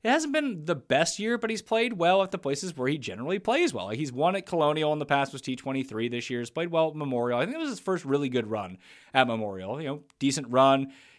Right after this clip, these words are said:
know, at the Honda. That's been one of his jams over the years. So it hasn't been a great year for Daniel Berger, and it's just really hard to figure out where he's going to be at with the injury status. Mullinix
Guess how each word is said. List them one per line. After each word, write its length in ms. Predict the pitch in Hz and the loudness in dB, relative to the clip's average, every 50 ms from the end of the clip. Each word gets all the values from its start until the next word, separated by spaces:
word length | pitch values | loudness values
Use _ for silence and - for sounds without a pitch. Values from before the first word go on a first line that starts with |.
| _ - | _ -4
know, 120 | 113 113 | -4 -4
at 140 | 113 123 - | -4 -2 -2
the 80 | 123 | 0
Honda. 460 | 110 135 135 143 143 139 139 139 139 135 | 4 6 6 6 6 6 4 4 4 4
That's 160 | 110 110 - | 0 -4 -6
been 220 | - 117 107 98 98 | -6 -8 -8 -10 -8
one 140 | 113 123 120 | -6 -4 -4
of 80 | 113 | -2
his 220 | 107 123 120 113 110 | -2 -4 -4 -4 -4
jams 580 | 104 101 117 120 123 131 131 135 135 139 127 | -6 -4 0 2 2 4 4 4 2 0 -2
over 240 | 139 135 131 131 135 | -2 -4 -4 -4 -2
the 100 | 135 135 | -2 -2
years. 320 | 131 135 135 135 139 143 - | 0 0 0 0 -2 -2 -4
So 80 | 180 190 | -4 -6
it 120 | 190 - | -6 -4
hasn't 380 | 202 202 254 277 277 294 262 - | 2 2 4 4 4 0 -2 0
been 200 | - 196 196 190 | 0 0 0 0
a 100 | 160 170 | -4 -6
great 680 | 165 139 117 120 117 101 101 110 104 92 80 78 - - _ _ _ - - _ _ _ - | -6 -6 -8 -8 -8 -4 -4 -4 -4 -4 -6 -10 -14 -16 _ _ _ -20 -20 _ _ _ -12
year 520 | - 107 110 107 98 87 76 71 78 - _ _ | -6 -4 -4 -4 -4 -6 -8 -10 -12 -14 _ _
for 300 | _ - - 135 123 117 | _ -6 -2 0 0 2
Daniel 360 | 110 127 120 113 107 110 104 | 2 0 0 0 -2 -4 -6
Berger, 420 | 98 92 107 101 101 98 104 101 101 | -6 -8 -8 -8 -8 -8 -8 -8 -6
and 120 | 104 113 | -6 -6
it's 100 | 117 - | -6 -6
just 160 | 165 151 - | -8 -8 -6
really 220 | - 165 165 160 127 | -4 -4 -2 -2 0
hard 200 | 117 135 135 127 | 0 0 -2 -2
to 60 | 127 | -4
figure 240 | - - 127 117 120 | -6 -6 -4 -2 -4
out 80 | 117 | -4
where 140 | 113 117 117 | -2 -4 -2
he's 180 | 113 120 117 113 | -2 -2 -2 -4
going 220 | 120 117 113 107 | -4 -4 -4 -6
to 60 | 107 | -8
be 280 | 104 107 - 220 277 - | -8 -8 -8 -6 -4 -4
at 240 | - - 92 - _ _ - - - - _ _ | -4 -6 -6 -10 _ _ -20 -20 -20 -20 _ _
with 160 | - 131 123 - | -4 -4 -4 -4
the 80 | 123 | -6
injury 380 | 123 147 208 233 220 214 151 117 | -6 -4 -4 -2 -2 -2 -2 -2
status. 500 | - - 113 95 80 76 - - - - | -2 -4 -4 -6 -6 -8 -8 -10 -10 -8
Mullinix 840 | 117 113 123 165 226 302 330 - 156 131 185 - - - - - | -6 0 4 6 6 6 6 6 4 2 0 0 0 -2 -4 -4